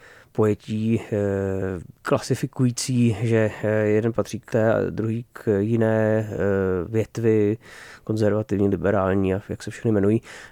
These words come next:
tak, eh, si myslím, že v českém prostředí, kde jde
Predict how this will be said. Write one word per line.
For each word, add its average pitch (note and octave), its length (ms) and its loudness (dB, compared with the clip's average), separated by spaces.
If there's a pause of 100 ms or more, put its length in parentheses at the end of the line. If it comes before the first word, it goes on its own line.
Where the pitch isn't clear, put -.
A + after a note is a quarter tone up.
(120)
tak, A2+ 220 2 (280)
eh, G2+ 460 4
si G#2 120 -6
myslím, A2+ 240 -2
že G#2 380 2 (360)
v - 40 -18
českém - 300 -2
prostředí, G#2+ 440 -2
kde A2+ 160 0
jde G2 200 2